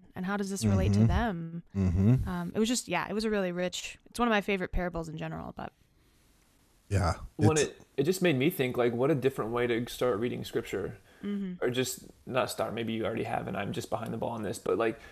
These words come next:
Speaker 3: like, uh, what a, my hermeneutic is so often, like, what is the nugget that I'm taking away from this, like,
Speaker 2: Right.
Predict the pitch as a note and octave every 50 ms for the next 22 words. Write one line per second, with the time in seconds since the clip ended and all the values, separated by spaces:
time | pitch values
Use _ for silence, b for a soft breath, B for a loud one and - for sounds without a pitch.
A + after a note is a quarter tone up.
0 | B B B B B - C3+ C3 - - B2+ A#2 - B2+ C#3+ - C#3 B2 - -
1 | - - - - A#2 B2+ C3+ D3 D3+ D#3+ F3+ E3 D3+ C#3+ C#3+ D3 C#3+ C3+ C#3 C3
2 | - - C3+ A2+ A#2 B2 B2+ - C3+ B2+ A#2+ A2+ A#2 A#2 A#2 B2 B2 B2+ B2 A#2+
3 | B2 A#2+ A#2 A#2 A#2 A#2 A2+ A#2 G#2 D2 - A#2 A2+ A#2 A#2 A2+ A#2 A2+ - B2+
4 | B2 - B2 A#2+ A#2 A2+ A#2 A#2 A#2+ - A#2 A#2 A2 G#2+ A2+ A#2+ - - - -
5 | - - - - E2+ E2 E2+ E2